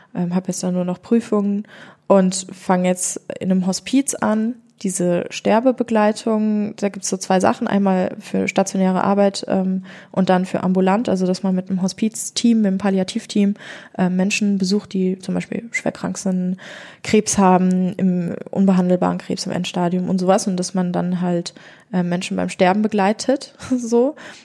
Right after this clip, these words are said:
weil es gibt ja so, bei der Geburt wird ja ziemlich Brimborium gemacht, es gibt tausend Ratgeberbücher, was ist, wenn das Kind auf die Welt kommt.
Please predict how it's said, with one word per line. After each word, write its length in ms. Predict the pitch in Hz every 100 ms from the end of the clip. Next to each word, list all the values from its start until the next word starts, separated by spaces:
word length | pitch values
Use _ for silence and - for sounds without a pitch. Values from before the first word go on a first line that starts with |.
| _
weil 400 | 196 185 180 180 -
es 120 | 180
gibt 160 | 214
ja 120 | 208 190
so, 240 | 180 175
bei 100 | -
der 120 | 185 190
Geburt 360 | 190 247 277
wird 120 | 220
ja 140 | 208 196
ziemlich 220 | - 214
Brimborium 460 | - 208 240 269 247
gemacht, 200 | 240 240
es 60 |
gibt 120 | -
tausend 260 | - 233 233
Ratgeberbücher, 840 | 214 - 214 208 214 208 208 202
was 180 | 202 208
ist, 100 | 208
wenn 60 | 202
das 60 |
Kind 140 | - 214
auf 80 | 196
die 100 | 202
Welt 180 | 196 196
kommt. 200 | 202